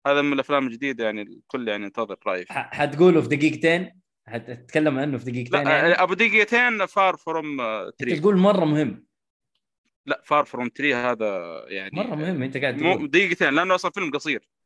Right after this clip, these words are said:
Speaker 1: إيش بتكلم عنه؟
Speaker 2: طيب،
Speaker 1: هو سلسلة
Speaker 2: أدينا،
Speaker 1: يعني.
Speaker 2: أدينا Far From the Tree. يلا.
Speaker 1: لا، ما في
Speaker 2: Far From
Speaker 1: ثالث شيء.
Speaker 2: Tree. Far
Speaker 1: آه،
Speaker 2: From Tree.
Speaker 1: خمسة وستين. خمسة وستين يا
Speaker 2: يا
Speaker 1: ابني،
Speaker 2: الله.
Speaker 1: الله يصلح.
Speaker 2: طيب، يلا،
Speaker 1: ما
Speaker 2: روح
Speaker 1: فهمت
Speaker 2: خمسة وستين.
Speaker 1: الهرجة.
Speaker 2: يلا، أدينا خمسة وستين.
Speaker 1: المهم.
Speaker 2: ها.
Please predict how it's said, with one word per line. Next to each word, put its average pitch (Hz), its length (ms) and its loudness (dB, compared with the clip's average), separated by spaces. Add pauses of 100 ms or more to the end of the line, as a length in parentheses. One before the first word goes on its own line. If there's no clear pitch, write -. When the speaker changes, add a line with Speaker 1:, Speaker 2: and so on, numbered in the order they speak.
(280)
Speaker 1:
إيش 151 180 -10
بتكلم 117 420 -6
عنه؟ 98 160 -12 (360)
Speaker 2:
طيب، 170 360 6
Speaker 1:
هو 139 100 2
سلسلة 139 180 4
Speaker 2:
أدينا، 196 220 6
Speaker 1:
يعني. 190 260 2
Speaker 2:
أدينا 180 380 2
Far 180 340 0
From 156 400 -4
the 135 180 -8
Tree. 113 340 -8 (200)
يلا. 120 140 0
Speaker 1:
لا، - 280 -2 (320)
ما 147 220 0
في 139 60 -10
Speaker 2:
Far 127 40 -6
From 120 60 -2
Speaker 1:
ثالث 117 340 -4
شيء. 95 200 -12
Speaker 2:
Tree. - 380 -20
Far 147 40 -6
Speaker 1:
آه، 135 260 -2
Speaker 2:
From 120 40 -6
Tree. 120 120 -2
Speaker 1:
خمسة 131 220 -2
وستين. 135 360 -2 (320)
خمسة 156 340 -2
وستين 156 220 2
يا 139 60 4
Speaker 2:
يا 156 40 4
Speaker 1:
ابني، 156 120 -2
Speaker 2:
الله. 110 100 -2
Speaker 1:
الله 143 180 2
يصلح. 135 320 -6 (260)
Speaker 2:
طيب، 131 180 -2
يلا، 139 80 2
Speaker 1:
ما 120 120 0
Speaker 2:
روح 208 160 4
Speaker 1:
فهمت 127 220 -2
Speaker 2:
خمسة - 80 -4
وستين. 202 200 0
Speaker 1:
الهرجة. 160 160 -8 (580)
Speaker 2:
يلا، 139 440 0 (180)
أدينا 131 340 0
خمسة 123 240 -2
وستين. 185 120 0
Speaker 1:
المهم. 110 300 -4 (260)
Speaker 2:
ها. 120 320 -6